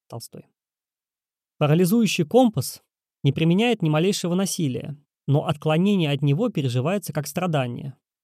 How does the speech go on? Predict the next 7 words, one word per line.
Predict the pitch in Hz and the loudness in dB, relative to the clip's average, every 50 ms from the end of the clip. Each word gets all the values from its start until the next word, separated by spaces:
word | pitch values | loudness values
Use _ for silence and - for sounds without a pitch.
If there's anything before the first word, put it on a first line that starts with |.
| _ _ _ _ _ _ _ _ _ _ _ _ | _ _ _ _ _ _ _ _ _ _ _ _
Каково | - 160 143 - 226 214 208 180 151 | -6 -2 2 2 4 4 4 2 2
это — | 139 - - 131 127 - - | 0 -2 -6 -10 -10 -6 -4
руководствоваться | 147 135 - - 143 147 214 233 - - 156 143 - 143 - | -4 -2 0 0 0 2 0 0 -2 -2 -4 -4 -4 -4 -4
парализующим | - - 139 135 135 123 131 175 185 165 - - 160 147 | -2 0 0 0 0 0 -2 -2 -4 -4 -4 -4 -6 -4
компасом? | 147 - 139 123 - - 139 - - 175 156 139 _ _ _ _ _ _ _ _ _ _ _ _ _ _ _ _ _ _ | -2 -2 -4 -2 -4 -8 -12 -14 -14 -18 -18 -20 _ _ _ _ _ _ _ _ _ _ _ _ _ _ _ _ _ _
Дуглас | - 131 220 208 190 175 143 - | -4 -2 -2 0 0 -2 -2 -2
Хофштаттер | - 208 - - - - 226 240 220 - 156 135 | -4 -4 -4 -4 -4 -2 -2 -2 -2 -4 -6 -6